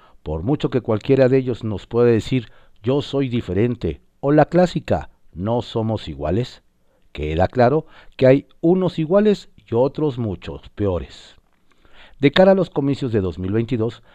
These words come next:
tal parece que la oposición, así entre comillas, se empeña en encontrar la manera más creativa, descarada de entregar las gubernaturas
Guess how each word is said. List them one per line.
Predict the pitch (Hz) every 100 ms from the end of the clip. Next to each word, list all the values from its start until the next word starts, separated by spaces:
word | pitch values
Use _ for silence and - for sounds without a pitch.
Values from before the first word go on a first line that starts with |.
| _ -
tal | - 95 131
parece | - 143 156 - 120
que | 107 90
la | 82 78 _
oposición, | - 92 85 - 90 - 92 85 92 80 135 - _ _ _ _ -
así | 87 - 110 131 -
entre | 101 87 82 82
comillas, | - 76 73 73 123 - _ _ - -
se | - 151
empeña | 151 208 214 160 -
en | 123 120
encontrar | 120 135 135 127 131 -
la | - 135
manera | 143 131 127
más | 123 123 -
creativa, | 123 104 123 123 131 - -
descarada | 123 113 - 107 101 101 98
de | 95
entregar | 92 113 120 151 - -
las | 110 104 101
gubernaturas | 104 107 117 113 170 175